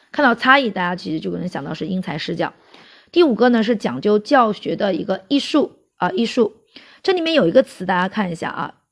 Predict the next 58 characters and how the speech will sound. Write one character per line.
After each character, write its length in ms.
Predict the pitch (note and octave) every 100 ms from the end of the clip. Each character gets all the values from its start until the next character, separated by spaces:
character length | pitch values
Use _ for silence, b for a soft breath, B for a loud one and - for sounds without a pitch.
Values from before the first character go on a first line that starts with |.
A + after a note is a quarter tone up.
| -
有 100 | G3
一 60 |
句 120 | G3+ C#4
话 180 | D#4
哦 160 | G#3 -
，“正 160 | - D#4
如 160 | B3 B3
古 240 | A3+ E3+
人 160 | D#3 F#3
说 160 | B3+
的， 180 | A3 - b b b b
知 140 | E4+
之 160 | F4+ E4+
者 200 | G#3 E3
不 200 | B3 G#3
如 120 | F3
好 280 | - D4+ G#3+
之 180 | G#3
者， 180 | F3+ -
好 240 | - C#4 B3
之 160 | B3
者 140 | G#3 E3
不 140 | A#3
如 80 | G3
乐 260 | A#3+ D4
之 140 | G#3 F#3+
者。” 100 | E3
大 160 | E3+
家 60 | D#3+
注 120 | G3
意 40 | -
一 40 |
下， 220 | E3+ - _ _ _ -
这 120 | F4+
句 120 | D4
话 140 | C4+ A#3+
呢， 120 | F#3+
其 160 | - G3
实 40 |
就 120 | A3+
是 60 | G3+
体 240 | - -
现 180 | - G#3
的 80 | E3
一 100 | D#3+
个 140 | F#3
学 220 | F3 E3+
习 160 | F3 -
的 120 | E3
兴 240 | - C#4 A#3
趣， 300 | - - - _ _ -
激 120 | A#3+
发 160 | A#3
学 120 | A#3 G#3+
习 60 |
的 60 | G#3
兴 240 | B3+ B3+
趣 360 | - E3 -